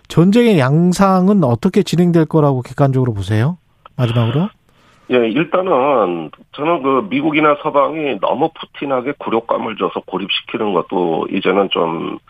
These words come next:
Speaker 2: 제고하면서 신중해야 된다고 보는 것이,
Speaker 1: 예.
Speaker 2: 푸틴이 무슨 짓을 할지 몰라요. 그러니까 대규모 지상전을 그, 어, 감행하면은 이건 대량 살상이
Speaker 1: 그럼요.
Speaker 2: 불가피하거든요.
Speaker 1: 그럼요.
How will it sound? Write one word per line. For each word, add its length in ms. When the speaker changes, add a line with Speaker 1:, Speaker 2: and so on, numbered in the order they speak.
Speaker 2:
제고하면서 1040
신중해야 540
된다고 360
보는 240
것이, 360
Speaker 1:
예. 320
Speaker 2:
푸틴이 440
무슨 260
짓을 240
할지 240
몰라요. 360
그러니까 400
대규모 460
지상전을 960
그, 380
어, 180
감행하면은 760
이건 260
대량 360
살상이 380
Speaker 1:
그럼요. 320
Speaker 2:
불가피하거든요. 420
Speaker 1:
그럼요. 460